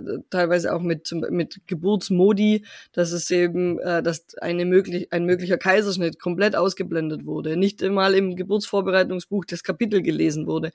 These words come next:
Und wenn's halt dann doch passiert, ist man halt sehr überrascht. Und das,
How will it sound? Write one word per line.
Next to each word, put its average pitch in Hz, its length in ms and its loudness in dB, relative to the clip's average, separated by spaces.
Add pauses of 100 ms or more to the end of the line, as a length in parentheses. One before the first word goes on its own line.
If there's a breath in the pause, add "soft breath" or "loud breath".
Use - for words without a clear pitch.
(340 loud breath)
Und 190 120 -2
wenn's 214 180 4
halt 202 160 4
dann 185 140 2
doch 214 200 -2
passiert, 208 320 0
ist 185 120 -6
man 175 180 -2
halt 160 240 -2
sehr 160 200 2
überrascht. - 500 -6 (340 loud breath)
Und 185 140 -2
das, 208 160 2